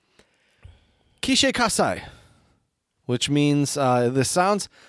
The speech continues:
this sounds, um, maybe a little deeper than it needs to be, but here we go, Jared. Wake from death and return to life.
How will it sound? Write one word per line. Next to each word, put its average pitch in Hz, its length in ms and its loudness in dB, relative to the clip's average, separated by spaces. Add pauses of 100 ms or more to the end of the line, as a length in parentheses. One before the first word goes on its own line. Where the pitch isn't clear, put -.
(140)
this 135 160 -2
sounds, 202 560 0
um, 151 360 0
maybe 196 320 0
a 190 80 4
little 170 360 0
deeper 139 340 0
than 123 140 0
it 110 80 -4
needs 107 240 0
to - 80 -8
be, 92 100 -2
but 90 140 -4
here 123 160 2
we 113 100 2
go, 101 160 2
Jared. 95 320 -2 (340)
Wake 143 360 -2
from 160 260 0
death 160 460 -2
and 127 180 0
return 160 400 0
to 147 160 0
life. - 560 -4